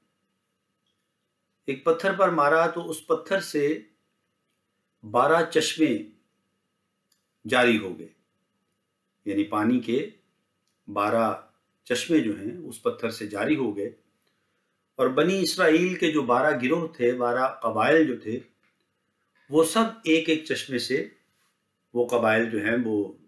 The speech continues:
पानी पीने लगे। और फिर उन्होंने अपने जानवरों को भी वहाँ से सैराब किया पानी से, खुद भी पिया, जानवरों को भी पिलाया। और इस तरह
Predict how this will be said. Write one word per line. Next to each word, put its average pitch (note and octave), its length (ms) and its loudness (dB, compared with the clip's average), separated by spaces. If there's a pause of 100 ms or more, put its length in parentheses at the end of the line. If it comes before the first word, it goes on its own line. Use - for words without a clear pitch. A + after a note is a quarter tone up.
(240)
पानी G#2 220 0
पीने G#2+ 240 -2
लगे। A2 460 -4 (760)
और G#2 380 0
फिर G#2+ 120 -2
उन्होंने G2+ 520 0
अपने G2 640 -4 (140)
जानवरों G#2+ 460 -2
को A#2 120 -4
भी A2 300 -2
वहाँ G#2+ 220 -6
से A2+ 160 -10
सैराब G2+ 440 -8
किया G#2 180 -8
पानी G#2 320 -6
से, A#2+ 320 -10 (760)
खुद A2 220 -6
भी A2+ 200 -2
पिया, G#2 360 -2
जानवरों A2+ 420 0
को A#2 120 -4
भी A2 140 -4
पिलाया। G2 560 -8 (800)
और A#2+ 220 2
इस - 180 -4
तरह B2 220 4